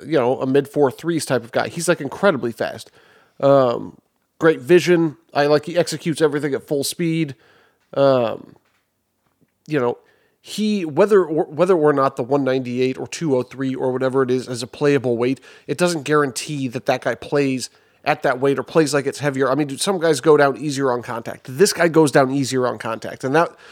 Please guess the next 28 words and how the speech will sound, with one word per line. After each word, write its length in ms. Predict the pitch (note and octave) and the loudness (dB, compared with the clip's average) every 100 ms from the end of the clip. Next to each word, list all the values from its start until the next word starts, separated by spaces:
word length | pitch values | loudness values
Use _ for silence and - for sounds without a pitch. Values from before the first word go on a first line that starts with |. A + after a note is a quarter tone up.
| - - | -20 -4
that 100 | E3+ | -2
is, 80 | E3+ | 0
like, 100 | E3 | 0
my 120 | D#3 | 0
biggest 420 | C3+ D3 C#3 A2+ | 0 0 -2 -4
beef 240 | C#3 D3 C3 | -4 -4 0
when 140 | C3+ | 2
I 80 | C3+ | 2
was 160 | C3+ | 0
watching 340 | A#2+ C3 C#3 B2+ | 0 -2 -2 -6
his 140 | B2 | -6
film 260 | - C3+ C3 | -2 -2 0
is 100 | B2 | -4
it's 140 | A#2+ | -4
like, 160 | C#3 - | -4 -4
it 160 | C#3 | -2
doesn't 320 | E3+ D3+ E3 - | 0 0 -2 -2
take 260 | C#3+ C#3 | -4 -4
a 60 | - | -4
whole 380 | C3 C3+ D#3+ C3+ | -4 0 2 4
hell 160 | C#3+ | 2
of 80 | C3 | 2
a 60 | B2 | 0
lot 200 | A#2 A#2+ | -2 -4
to 40 | |
bring 320 | A#2 C3 C3 A#2+ | -6 -2 -2 -2
him 260 | B2+ A#2 | -4 -4
down. 420 | G#2+ A2 - - | -6 -6 -8 -14